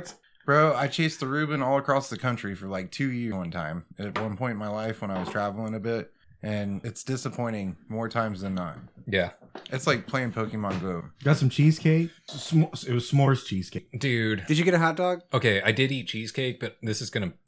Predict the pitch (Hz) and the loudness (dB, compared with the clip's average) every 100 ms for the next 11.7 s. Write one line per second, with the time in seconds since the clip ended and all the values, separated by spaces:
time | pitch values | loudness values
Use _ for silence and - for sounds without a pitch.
0 | 123 - 95 90 117 98 120 - 98 92 | -20 -8 -6 -4 -6 -2 -2 0 -2 -2
1 | 87 - 92 87 82 87 87 - - - | -2 -4 -4 -4 -6 -6 -6 -8 -14 -14
2 | _ - - - 123 110 139 139 139 107 | _ -16 -10 0 2 4 2 2 0 2
3 | 110 104 101 107 104 104 - 101 95 90 | 0 0 -4 -4 -2 -2 -2 0 0 0
4 | 82 - 123 107 101 135 139 131 104 120 | -4 -10 -6 -2 0 0 0 -2 -2 -2
5 | 107 95 98 - 98 85 - _ - 98 | 0 0 -2 -4 -6 -6 -10 _ -4 -2
6 | 87 76 92 92 87 87 80 _ _ _ | -2 -6 -4 -4 -4 -8 -10 _ _ _
7 | 95 147 139 147 156 180 87 - _ _ | 0 2 6 6 6 6 4 -6 _ _
8 | - 226 - - - - - - - - | -2 -2 -2 -6 -6 -6 -6 -6 -4 -6
9 | _ _ _ - - 123 107 95 87 87 | _ _ _ -6 2 6 6 4 2 -4
10 | - _ _ - 151 120 117 - 120 156 | -14 _ _ 6 8 8 4 2 2 4
11 | 160 117 120 - 101 85 | 2 0 0 -2 -2 -2